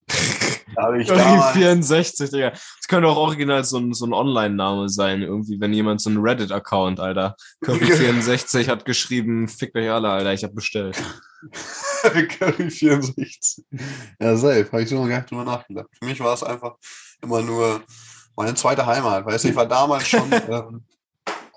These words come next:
Speaker 2: in der, äh, in der Ausbildung auch schon immer da gewesen. Das war vor, naja, lass,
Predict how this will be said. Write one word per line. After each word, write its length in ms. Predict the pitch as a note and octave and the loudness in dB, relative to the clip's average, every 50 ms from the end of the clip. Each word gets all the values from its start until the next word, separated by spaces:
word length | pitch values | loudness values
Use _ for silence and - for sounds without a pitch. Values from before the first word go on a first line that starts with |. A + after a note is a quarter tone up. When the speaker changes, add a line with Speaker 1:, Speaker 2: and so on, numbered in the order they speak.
| _ _ _ _ | _ _ _ _
Speaker 2:
in 140 | - A#2+ A2+ | -2 0 2
der, 380 | A2 A2 A2 G#2+ G#2+ G2+ - - | 4 4 6 6 4 4 2 -2
äh, 1160 | - A2 A2 G#2+ G#2+ G#2 G#2+ - _ - - - - - - - - - - - - - - - | -4 -4 -2 -2 -4 -4 -6 -10 _ -20 -20 -20 -20 -20 -20 -20 -20 -20 -20 -20 -16 -16 -10 -4
in 80 | G#2+ | 0
der 100 | A2 F#2+ | 2 4
Ausbildung 480 | F2 B2 B2+ - - - C3 B2+ B2 A#2+ | 4 4 2 0 2 2 4 4 4 4
auch 160 | G#2 A#2 B2+ | 2 0 0
schon 160 | - - C#3 | 0 0 0
immer 160 | A#2+ B2 A#2+ A2+ | 2 2 2 2
da 180 | A#2 A#2+ B2+ | 2 2 2
gewesen. 320 | C3+ B2+ A#2 A#2 B2 B2+ B2+ | 0 -2 -2 -2 -2 -2 -2
Das 220 | A2+ A2 - - | -4 -6 -2 0
war 160 | A#2+ A#2+ B2 | 2 2 2
vor, 480 | - - - A#2 A2+ A2+ A2+ A2 A2+ A2+ _ _ _ | 0 -2 0 2 2 2 2 0 -4 -10 _ _ _
naja, 300 | - A2 A2+ A#2+ B2 A#2+ | -8 -6 -4 0 0 0
lass, 280 | A2+ A#2 A#2+ - - | 0 0 -2 -4 -6